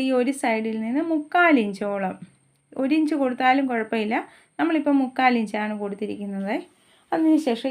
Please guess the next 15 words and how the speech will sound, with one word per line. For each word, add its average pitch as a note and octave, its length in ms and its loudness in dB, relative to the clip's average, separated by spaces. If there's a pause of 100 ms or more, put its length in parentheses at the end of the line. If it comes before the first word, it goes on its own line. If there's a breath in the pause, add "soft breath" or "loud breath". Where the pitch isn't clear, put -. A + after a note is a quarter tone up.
(120)
ഈ - 20 -4 (140)
ഒരു A3+ 200 0
ഭാഗം A#3 360 -2
ഇങ്ങനെ A#3 260 0
നമ്മൾ A3 180 -4 (120)
കുഴിച്ച് D4 340 0 (100)
കൊടുക്കുകയാണ്. G#3+ 680 -4 (380 loud breath)
ഇത് E4+ 180 0
നമ്മുടെ C4 380 0
ഫ്രണ്ട് D#4 380 2
ആം B3 200 2
ഹോളിന് C4+ 360 2
വേണ്ടിയുള്ളതാണ് A3 760 -2 (440 soft breath)
ഇങ്ങനെ C4 360 0
നമ്മൾ G#3+ 160 -4